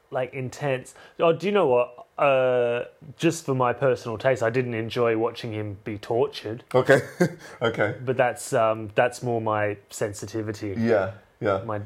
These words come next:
Speaker 1: my delicateness.
Speaker 2: Yeah, okay.
Speaker 1: Um,
Speaker 2: It was probably about, like, five minutes worth of
Speaker 1: Yeah,
Speaker 2: torture as well,
Speaker 1: yeah, it
Speaker 2: wasn't
Speaker 1: was a
Speaker 2: It
Speaker 1: lot of
Speaker 2: was a little, it was a
Speaker 1: torture,
Speaker 2: lot of
Speaker 1: yeah.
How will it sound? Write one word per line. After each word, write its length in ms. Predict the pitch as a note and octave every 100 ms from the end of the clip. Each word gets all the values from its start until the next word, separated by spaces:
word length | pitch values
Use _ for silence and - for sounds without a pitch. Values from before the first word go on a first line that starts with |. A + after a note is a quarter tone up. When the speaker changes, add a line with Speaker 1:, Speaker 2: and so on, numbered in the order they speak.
| -
Speaker 1:
my 200 | A#2+ G#2
delicateness. 840 | G#2 G#2 G#2+ G#2+ G2+ G2+ G2+ -
Speaker 2:
Yeah, 120 | G#2 F#2+
okay. 380 | A#2+ A#2 A#2+ A#2+
Speaker 1:
Um, 120 | A#2
Speaker 2:
It 40 | A#2+ - _ _ _ _ _ _ C3+
was 120 | C#3
probably 320 | - D3+ C#3
about, 260 | G2 F2+ D2
like, 200 | F2 - - - - - -
five 340 | - F#2+ E2
minutes 300 | F2+ E2 -
worth 220 | F#2+ C3
of 100 | E2
Speaker 1:
Yeah, 280 | G3+ C#3+ A2+
Speaker 2:
torture 120 | G#2+
as 80 | D#2+
well, 100 | F#2+ D3+
Speaker 1:
yeah, 40 |
it 20 | D3
Speaker 2:
wasn't 40 | D#3+
Speaker 1:
was 120 | D#3+
a 40 |
Speaker 2:
It 40 | F3
Speaker 1:
lot 180 | F#3
of 60 | D3+
Speaker 2:
was 100 | D3+
a 40 |
little, 140 | C3 B2+
it 20 |
was 100 | A#2+ G2+
a 20 |
Speaker 1:
torture, 120 | B2+
Speaker 2:
lot 20 | B2+
of 20 |
Speaker 1:
yeah. 180 | B2+